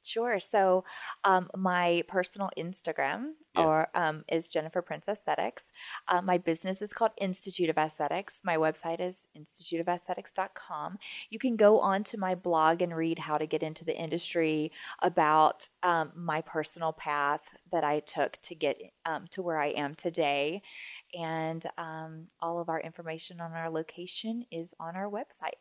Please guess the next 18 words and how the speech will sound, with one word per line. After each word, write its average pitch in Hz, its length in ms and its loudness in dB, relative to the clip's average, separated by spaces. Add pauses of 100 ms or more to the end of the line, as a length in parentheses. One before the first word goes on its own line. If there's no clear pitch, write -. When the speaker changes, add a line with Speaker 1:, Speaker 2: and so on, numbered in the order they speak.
(140)
Speaker 2:
That's 95 220 -8
awesome. 87 280 0
And 101 160 2
you 101 120 6
were 110 60 8
telling 101 180 4
me 92 60 2
before 82 240 0
the 80 80 4
show, 82 420 4
uh, 73 400 0
how'd 87 180 0
you 90 60 -10
start 82 240 -2
your, 82 280 0
your 85 160 -2
Instagram 92 380 -4
profile? 107 420 0